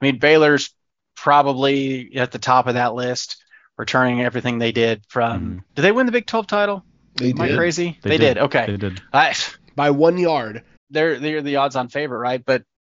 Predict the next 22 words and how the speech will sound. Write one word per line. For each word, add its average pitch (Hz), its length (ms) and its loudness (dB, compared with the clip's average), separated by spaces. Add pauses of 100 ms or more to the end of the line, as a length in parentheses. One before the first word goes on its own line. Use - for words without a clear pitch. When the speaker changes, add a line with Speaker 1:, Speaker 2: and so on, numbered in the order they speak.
Speaker 1:
there's 127 240 -6
talent 143 480 0
at, 113 220 -8 (100)
at 117 180 -16
Texas 147 520 -2
and 123 80 -6
Oklahoma. 131 640 0 (360)
There's - 480 -8 (200)
good 113 200 -6
coaches. 139 540 0
I 127 40 -2
mean, 120 380 -4
I, 139 280 0
I 143 140 2
think 165 240 2
as 139 180 -4
a, 131 180 4
as 135 140 -2
a 127 40 -2
K-State 175 380 -2
fan, 131 300 -2 (220)
what, 135 240 -4